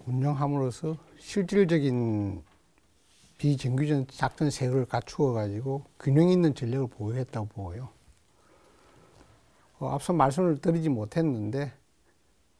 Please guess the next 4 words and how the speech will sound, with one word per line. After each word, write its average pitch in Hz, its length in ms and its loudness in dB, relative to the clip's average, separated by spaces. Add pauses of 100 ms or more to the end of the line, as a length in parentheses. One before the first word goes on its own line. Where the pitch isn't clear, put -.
고속정을 165 640 2
저희들이 165 680 2 (240)
보유하여 147 560 2
운용함으로써 131 1080 -2